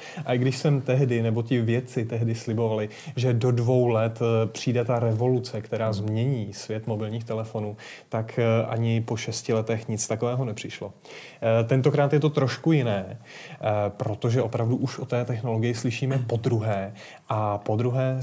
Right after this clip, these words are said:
Speaker 1: eh, o ní slyšíme v té souvislosti, že ta firma Stordot získala obří investici. Eh, nebudu teď v textu hledat, kolik to bylo, eh, milionů,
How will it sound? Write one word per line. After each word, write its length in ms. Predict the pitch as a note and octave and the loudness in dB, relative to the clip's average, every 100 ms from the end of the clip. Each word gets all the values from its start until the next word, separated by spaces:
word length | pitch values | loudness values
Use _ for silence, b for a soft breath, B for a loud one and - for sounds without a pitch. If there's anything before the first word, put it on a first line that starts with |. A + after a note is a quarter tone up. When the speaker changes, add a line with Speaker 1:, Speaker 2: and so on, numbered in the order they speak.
| B2+ | -4
Speaker 1:
eh, 200 | B2 A#2 | 0 2
o 80 | A#2 | 0
ní 100 | A#2+ | -2
slyšíme 400 | - A2 D3 A#2+ | -6 -4 -2 -4
v 80 | |
té 140 | - A2 | -4 -6
souvislosti, 720 | - A#2+ A#2+ B2+ - - A#2 | -4 -6 -4 -6 -4 -2 0
že 180 | B2 A#2 | 0 -2
ta 140 | F#2 | -6
firma 480 | - - D3+ D#3 D3+ | -6 0 2 2 -2
Stordot 480 | - A#2 A#2 A#2+ A2 | -2 -2 0 0 -2
získala 500 | A2+ A#2 B2 A#2 - | -4 -2 -2 -2 0
obří 320 | C#3 C3 C3 | 0 2 2
investici. 680 | B2 A2+ A2+ - G2+ - - B B B A2 A2 | 0 -2 -2 -6 -8 -8 -10 B B B 0 2
Eh, 40 | |
nebudu 280 | A2+ A#2 B2+ | 2 2 2
teď 140 | C#3+ B2 | 2 -2
v 80 | |
textu 340 | - A#2 - C3 | -4 -4 0 2
hledat, 280 | C3 B2+ B2+ | 2 2 0
kolik 240 | A#2+ A#2 | -2 0
to 120 | C3+ | 0
bylo, 320 | B2+ C#3 C#3 A#2 | 2 4 4 2
eh, 40 | A#2 | 0
milionů, 1000 | A#2+ A#2+ A#2+ B2 B2 B2 A#2 B2 B2 | 0 0 0 0 2 0 -2 -4 -6